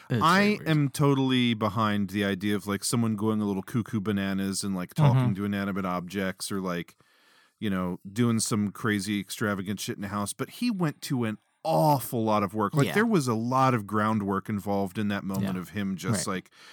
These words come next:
Speaker 2: going bananas and shouting at a bunch of
Speaker 1: Yeah,
Speaker 2: cardboard
Speaker 1: yeah.
Speaker 2: cutouts.
Speaker 1: Like, if, if you wanna show, like, the, you know, training montage scene of him, like, collecting all this stuff and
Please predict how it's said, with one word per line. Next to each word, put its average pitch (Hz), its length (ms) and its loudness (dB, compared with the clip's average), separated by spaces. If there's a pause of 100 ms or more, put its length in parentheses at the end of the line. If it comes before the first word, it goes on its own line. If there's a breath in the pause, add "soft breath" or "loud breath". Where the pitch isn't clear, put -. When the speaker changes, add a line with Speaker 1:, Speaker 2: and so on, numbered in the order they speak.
(260 loud breath)
Speaker 2:
going 117 340 2
bananas 98 580 0
and 98 120 -2
shouting 92 460 -2
at 90 80 -6
a 90 60 -4
bunch 92 260 -6
of 143 140 0
Speaker 1:
Yeah, 190 100 0
Speaker 2:
cardboard 262 500 0
Speaker 1:
yeah. 87 120 -8
Speaker 2:
cutouts. 76 320 -6
Speaker 1:
Like, 120 180 0
if, 165 160 -4
if 131 140 -2
you 156 80 8
wanna 175 160 8
show, 151 260 4
like, 127 320 2
the, 98 480 0
you 123 120 0
know, 92 240 -2 (120)
training 135 440 8
montage 98 680 6
scene 101 500 4
of 90 120 2
him, 101 200 6
like, 92 240 0
collecting 92 880 0
all 90 140 0
this 87 160 -4
stuff 92 500 -4
and - 160 -14